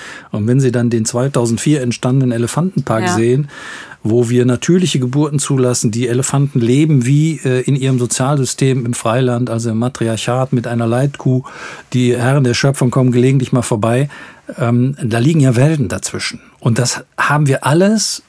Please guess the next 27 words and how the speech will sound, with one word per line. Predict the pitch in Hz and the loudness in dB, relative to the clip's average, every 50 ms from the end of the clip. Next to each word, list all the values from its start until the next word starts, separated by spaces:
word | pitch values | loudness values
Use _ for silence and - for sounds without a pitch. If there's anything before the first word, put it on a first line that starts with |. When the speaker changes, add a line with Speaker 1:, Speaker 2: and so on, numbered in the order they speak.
| _ _ _ | _ _ _
Speaker 1:
über | 175 165 165 170 151 139 | -2 0 0 0 -2 0
unsere | 143 139 139 135 - - 117 107 | 0 0 0 0 0 -2 -4 -4
Zuchtprojekte, | 101 - - 196 - - - - 160 151 156 151 147 - - 135 | -4 -4 -4 -6 -6 -4 -2 -2 0 0 0 -2 -4 -4 -4 -4
über | 123 - 139 131 135 131 | -2 -2 -2 0 0 -2
unsere, | 117 131 127 127 120 - 123 110 107 107 104 - - - - - - - - - - | 0 0 -2 -2 0 0 -2 -2 -2 -4 -6 -8 -14 -16 -16 -16 -16 -18 -18 -10 -6
äh, | 107 110 110 101 101 | -4 -4 -4 -6 -6
zunehmende | - - 196 202 196 180 165 147 139 127 - | -2 2 4 4 6 6 4 4 4 2 2
Arbeit | 127 131 143 151 147 135 127 123 - | 2 0 2 2 2 2 2 0 -2
auch | 120 113 | -4 -4
vor | - - 127 - | -2 -4 -2 -2
Ort | 139 143 170 180 185 190 185 131 | 0 0 2 2 2 0 0 0
und | 127 117 | -2 0
die | 110 117 110 - _ _ _ _ _ _ | 0 -2 -4 -6 _ _ _ _ _ _
Kooperation | - - 226 226 220 214 196 - 139 127 127 120 - - - 151 156 165 165 156 147 | -2 0 0 2 2 0 2 0 0 2 0 -2 -2 0 2 2 4 4 4 4 4
mit, | 143 143 139 - - - - | 2 2 0 -4 -10 -8 -2
ähm, | - 123 123 123 123 123 123 127 | 0 0 2 2 2 2 0 0
äh, | 127 | -2
anderen | 120 120 117 131 135 165 170 147 131 123 | -2 -4 -2 0 0 2 2 4 2 2
Naturschützern | 117 113 110 - 170 185 185 - 170 147 - - - 143 131 127 120 120 - - 110 107 | 2 0 0 2 2 2 2 2 0 -2 -2 0 0 0 2 2 0 -2 -4 -4 -4 -2
gelernt | 113 107 104 107 117 139 180 196 170 | 0 0 0 2 2 2 2 2 0
und | 131 - | 0 -2
verbessern | - 123 113 143 151 143 160 135 135 | -2 0 0 0 0 0 0 0 0
stetig, | - - - - - 180 214 208 - - 165 156 151 - - - - - - - - - - - - - - | -2 -4 -8 -2 0 2 2 2 0 0 0 0 0 -4 -10 -14 -20 -20 -20 -18 -18 -18 -20 -20 -20 -6 -2
ähm, | 131 127 127 127 127 131 131 | 0 2 2 2 2 2 0
äh, | 139 135 127 123 123 123 123 127 131 135 120 | -2 -2 -2 -2 -2 -2 -2 -2 -4 -4 -2
die | 110 127 117 | 0 0 0
Haltung. | 120 131 160 156 - - 107 135 175 196 | 2 2 0 0 0 -2 -2 -2 -4 -4